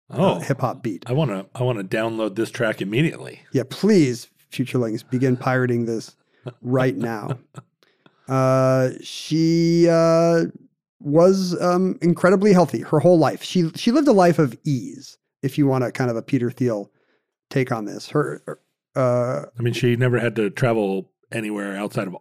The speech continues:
Speaker 2: Arles,
Speaker 1: She
Speaker 2: so
Speaker 1: apparently never <laughs> left the south of France, which is
Speaker 2: <laughs>
Speaker 1: quite nice.
Speaker 2: Kind of amazing.
Speaker 1: <laughs> Uh, she married her cousin, that, maybe that's the secret, uh, who was kind of a prosperous local grocer. And, uh, as a result of just being one of the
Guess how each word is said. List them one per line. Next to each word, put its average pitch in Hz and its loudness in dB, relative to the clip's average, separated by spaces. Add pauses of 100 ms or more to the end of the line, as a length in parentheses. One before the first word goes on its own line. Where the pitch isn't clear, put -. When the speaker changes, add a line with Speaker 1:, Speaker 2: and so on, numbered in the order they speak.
Speaker 2:
Arles, 117 -2
Speaker 1:
She 160 0
Speaker 2:
so 147 -6
Speaker 1:
apparently 214 4
never 170 6
<laughs> 160 4
left 175 0
the 175 2
south 165 2
of 151 2
France, 147 2
which 151 0
is 139 -6
Speaker 2:
<laughs> - -8
Speaker 1:
quite 170 0
nice. 139 0
Speaker 2:
Kind 131 -2
of 127 2
amazing. 120 2
Speaker 1:
<laughs> - 0 (1500)
Uh, 156 6
she 170 2
married 226 6
her 170 4
cousin, 175 2
that, 139 -2
maybe 139 2
that's 131 0
the 127 -6
secret, 143 -4 (500)
uh, 131 2
who 151 4
was 143 2
kind - 2
of 131 2
a 131 -2
prosperous 139 0
local 127 0
grocer. 123 -4
And, 135 0
uh, 131 0
as 139 0
a 147 2
result 139 0
of 123 -2
just - -6
being 131 0
one 139 2
of 131 -2
the 123 0